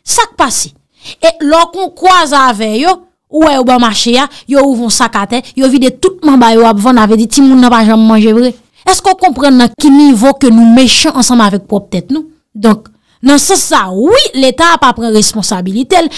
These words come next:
Men, lè leta a pran responsabilite l tou, fòk ke nou menm nou admèt sa. Lè m di "admèt la," kòman? Si leta di "enbyen, nou, nou sipoze fè,"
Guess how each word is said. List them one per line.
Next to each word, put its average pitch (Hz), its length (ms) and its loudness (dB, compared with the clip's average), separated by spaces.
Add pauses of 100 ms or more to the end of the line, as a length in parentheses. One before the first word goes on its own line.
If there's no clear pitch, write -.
(140)
Men, 190 180 -2
lè 339 280 -2
leta 571 240 -2
a 294 60 -2
pran 269 140 2
responsabilite 226 920 -2
l 302 100 -6
tou, 277 80 -6
fòk - 380 -4
ke 240 100 -2
nou 302 240 2
menm 349 240 2
nou 277 160 2
admèt 196 400 -4
sa. 359 160 0 (240)
Lè 440 160 0
m 403 80 0
di 311 80 -2
"admèt 214 400 -4
la," 196 160 -6
kòman? 311 320 0
Si - 400 -4
leta 427 260 0
di 240 220 -6
"enbyen, 262 240 0 (100)
nou, 262 140 -4 (160)
nou 285 240 2
sipoze 285 460 0
fè," 233 100 -2